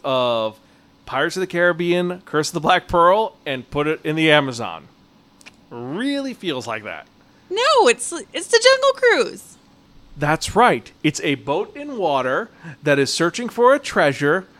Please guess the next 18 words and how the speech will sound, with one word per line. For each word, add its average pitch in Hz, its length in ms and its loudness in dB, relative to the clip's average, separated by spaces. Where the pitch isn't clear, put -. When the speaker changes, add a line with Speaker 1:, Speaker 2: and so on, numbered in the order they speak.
Speaker 1:
that, 135 320 0
and 135 140 -4
there's 135 160 0
a 131 40 -4
bunch 165 280 2
of 190 220 0
cursed - 420 0
villains 208 540 0
who 156 220 -6
are 143 160 2
able 175 200 -2
to 156 100 -10
turn 175 380 -2
into 165 220 -6
skeletons 208 480 -4
who 147 100 2
are 127 100 2
undead, 175 720 2